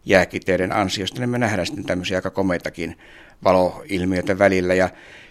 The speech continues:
kyllä tässä nyt, ö, ollut tammikuun loppupuolella muutamia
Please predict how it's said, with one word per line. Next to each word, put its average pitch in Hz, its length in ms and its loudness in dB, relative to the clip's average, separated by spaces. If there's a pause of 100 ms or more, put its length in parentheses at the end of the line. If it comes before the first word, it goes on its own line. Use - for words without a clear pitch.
(160)
kyllä 104 240 6
tässä 135 280 2
nyt, 135 280 -2
ö, 123 340 6 (380)
ollut 113 360 -2
tammikuun 107 640 2
loppupuolella 98 540 2
muutamia 98 500 2